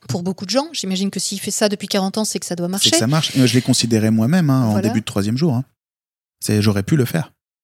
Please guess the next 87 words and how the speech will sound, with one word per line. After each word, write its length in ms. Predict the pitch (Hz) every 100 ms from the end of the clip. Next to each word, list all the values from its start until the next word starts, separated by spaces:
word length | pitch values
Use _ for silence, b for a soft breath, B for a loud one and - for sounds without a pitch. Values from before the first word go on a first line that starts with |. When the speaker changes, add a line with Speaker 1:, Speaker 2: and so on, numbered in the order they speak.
| -
Speaker 1:
Vous 140 | 208 247
vous 220 | 226 226
êtes 100 | 185
dit 140 | 294
que 40 | 269
vous 80 | 220
pourriez 220 | 226 220
Speaker 2:
Je 100 | 214
me 40 |
suis, 60 | 220
Speaker 1:
devenir 60 | 226
Speaker 2:
je 40 |
me 40 | 226
suis 80 | 113
Speaker 1:
coach ? 60 | 110
Speaker 2:
dit, 180 | 117 120
euh, 220 | 107 104
non, 160 | 110 151
pas 140 | 175
devenir 280 | 156 165 160
coach, 260 | 185 170 147
mais 100 | 127
aller 160 | 131
plus 160 | 123 139
loin 160 | 139
dans 80 | 135
les 80 | 123
stages. 300 | - 117 - _ -
Speaker 1:
Ah, 120 | 190
Speaker 2:
C'est, 60 | -
je 20 | 110
Speaker 1:
d'accord. 120 | 117
Speaker 2:
me 40 |
suis 160 | 113 110
dit, 160 | 131 135
euh, 60 | - B B B -
j'attendais 400 | 110 104 120 127
la 140 | 110
révélation 480 | 113 117 113 - 135
et 20 |
le 60 | 107
truc 180 | 117
qui 100 | -
allait 120 | 104 101
arriver, 180 | 107
Speaker 1:
Ouais, 60 | 156
Speaker 2:
hein, 60 | 131
Speaker 1:
d'accord, 60 | 110
Speaker 2:
c'était 100 | 107
avant 140 | 101 107
Speaker 1:
d'accord. 40 |
Speaker 2:
tout 80 | -
l'exercice 420 | 110 107 101 120 110
et 80 |
tout, 140 | - 208
mais 160 | 107 - B B
moi-même, 320 | 113 120 143
Speaker 1:
Vous 40 | 151
Speaker 2:
quand 60 |
Speaker 1:
l'avez 80 | 208
Speaker 2:
j'avais 160 | - 214
été 120 | 120
Speaker 1:
envisagé. 100 | 107
Speaker 2:
exposé 180 | 117 110
à 60 | 107
ces 120 | 107
produits, 440 | - 107 190 233 - B B B
je 60 | 104
regardais, 300 | 104 104 143
je 40 |
disais, 140 | 151 98
bon, 120 | 98
c'est 140 | -
une 80 | 104
somme 280 | - 185 202
quand 140 | 156
même, 160 | 175 180
mais 80 | 139
faut 140 | 110
voir. 160 | 170 202
L'idée 340 | 120 120 123 147
me 120 | 117
paraissait 380 | 101 98 - 101
pas 160 | 123
déconnante. 440 | 110 120 117 117 -
Speaker 1:
Oui, 220 | 247 262
d'accord. 380 | 226 214 190 -